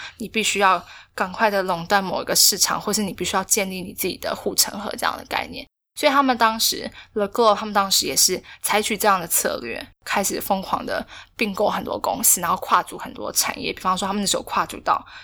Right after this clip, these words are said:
线上游戏，然后也有跨足到零售业，一直去并购。可是因为并购也是有些副作用，比方说如果你的公司的文化没有办法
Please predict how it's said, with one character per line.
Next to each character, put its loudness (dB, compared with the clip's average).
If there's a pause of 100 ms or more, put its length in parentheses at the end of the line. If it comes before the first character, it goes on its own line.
线 4
上 0
游 -6
戏， 6
然 -6
后 2
也 -2
有 0
跨 0
足 -12
到 2
零 -6
售 2
业， -8 (300)
一 -4
直 -2
去 2
并 -6
购。 0 (160)
可 0
是 2
因 2
为 -6
并 2
购 4
也 -4
是 2
有 2
些 0
副 -2
作 -2
用， -2
比 -6
方 -2
说 -2
如 -6
果 -4
你 -8
的 -6
公 -2
司 4
的 2
文 -4
化 2
没 -6
有 -2
办 2
法 2